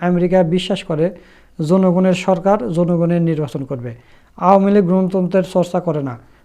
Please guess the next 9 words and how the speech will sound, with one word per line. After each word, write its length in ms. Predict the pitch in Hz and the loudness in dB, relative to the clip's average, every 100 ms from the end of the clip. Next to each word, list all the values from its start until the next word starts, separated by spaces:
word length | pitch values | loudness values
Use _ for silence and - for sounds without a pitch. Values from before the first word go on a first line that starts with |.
| - | -6
গণতন্ত্রে 520 | 170 180 175 190 175 175 | 0 0 2 0 0 2
বিশ্বাস 360 | 190 - 180 | 0 -2 -4
করে 160 | - 131 | -4 -8
না। 140 | 131 131 - | -8 -8 2
তারা 260 | 196 208 | 6 6
যখনই 340 | 185 214 233 233 | 6 4 4 0
ক্ষমতা 340 | - 208 208 | 0 2 4
দখল 260 | 190 202 208 | 4 4 2
করেছে, 400 | 196 180 226 | 0 0 0